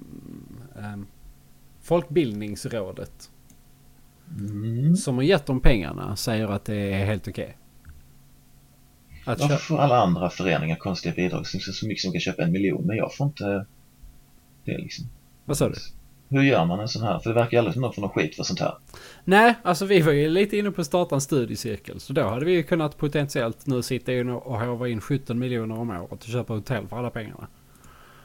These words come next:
Speaker 2: Men stod det inte någonting smått här om att man fick extra bidrag om man hade utlandsfödda med och något annat?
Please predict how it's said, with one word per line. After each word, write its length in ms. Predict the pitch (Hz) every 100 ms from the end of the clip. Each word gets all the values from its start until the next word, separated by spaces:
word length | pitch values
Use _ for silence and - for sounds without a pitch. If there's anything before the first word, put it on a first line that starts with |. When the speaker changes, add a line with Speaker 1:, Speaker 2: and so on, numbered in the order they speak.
| - -
Speaker 2:
Men 300 | 113 113 117
stod 200 | 120 123
det 60 | 113
inte 120 | 139
någonting 400 | 131 110 107 90
smått 300 | - 87 -
här 120 | - 82
om 120 | 85
att 260 | 80 -
man 120 | 98 90
fick 140 | 90
extra 280 | 95 - 92
bidrag 320 | 90 101 80
om 60 | 85
man 120 | 87
hade 180 | 90 87 85
utlandsfödda 1080 | 82 - - - 175 160 - - - 165 165
med 220 | 180 -
och 320 | - - - - - _ _ - -
något 180 | - -
annat? 500 | - 151 151 - -